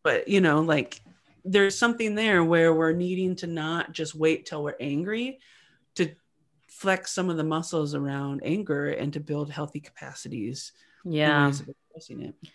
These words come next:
Speaker 2: Y-, yeah, you made me think, your, what you shared made me sort of think, <laughs> my brain these days, I think there's just so much going on, but, um, it, it made me think really quickly about, um,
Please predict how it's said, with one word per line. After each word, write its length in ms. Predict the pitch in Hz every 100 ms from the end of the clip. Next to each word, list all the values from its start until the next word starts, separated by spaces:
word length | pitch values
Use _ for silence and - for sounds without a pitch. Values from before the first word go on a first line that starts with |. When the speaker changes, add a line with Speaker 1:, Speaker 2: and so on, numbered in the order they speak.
| _ _ 131
Speaker 2:
Y-, 140 | 143 165 160
yeah, 280 | 156 170 160
you 160 | 160
made 180 | 175 175
me 100 | 160
think, 300 | 156 156 147 -
your, 420 | 113 151 151 143
what 140 | 151
you 160 | 151 143
shared 400 | - 156 147 139
made 180 | 143 139
me 300 | 139 139 135
sort 200 | - 143
of 80 | -
think, 420 | - 143 131 - - - -
<laughs> 280 | - - -
my 120 | 190
brain 340 | 156 147 147
these 180 | 143 143
days, 260 | 143 131 131
I 60 |
think 140 | 143 139
there's 140 | 135
just 180 | 131 -
so 80 | 135
much 180 | 135 -
going 220 | 131 127
on, 240 | 127 127
but, 200 | 135 - _ _ _ _ _ _ _ _ - - _ _ _ _
um, 580 | 175 156 147 143 - - _ _ _ _ _ _ _ _ - -
it, 280 | 190 185 170
it 120 | 190
made 240 | 175 180
me 120 | 170 156
think 320 | - 160 -
really 220 | 160 156
quickly 380 | 151 170 160 156
about, 400 | 147 151 147 -
um, 540 | 156 143 139 139 135